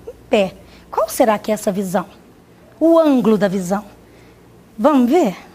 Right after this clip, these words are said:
Olha lá, agora levantem-se. Aqui, na minha, ele, como se eles estivessem aquela hora sentado olhando. Agora eu tô na visão, vamos ver qual é? Oblíqua. Olha lá, converse e defina.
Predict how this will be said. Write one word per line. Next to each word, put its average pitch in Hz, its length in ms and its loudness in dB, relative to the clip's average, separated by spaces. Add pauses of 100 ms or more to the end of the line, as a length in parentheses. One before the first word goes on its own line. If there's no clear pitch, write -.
Olha 285 220 0
lá, 202 240 -4
agora 277 460 2
levantem-se. 214 1200 2 (1080)
Aqui, 302 500 0 (440)
na 208 200 -6
minha, 240 460 2 (380)
ele, 220 180 -6
como 233 240 2
se 254 120 2
eles 247 180 -2
estivessem 247 420 -2
aquela 233 260 0
hora 262 240 2
sentado 285 600 0
olhando. 254 340 0
Agora 240 500 2 (760)
eu 214 80 -2
tô 254 160 2
na 262 100 4
visão, 240 540 0 (260)
vamos 233 220 2
ver 220 100 2
qual 220 220 2
é? 330 200 0 (680)
Oblíqua. 247 640 0 (680)
Olha 226 220 4
lá, 185 140 -2 (400)
converse 254 540 2
e - 20 0
defina. 247 360 -2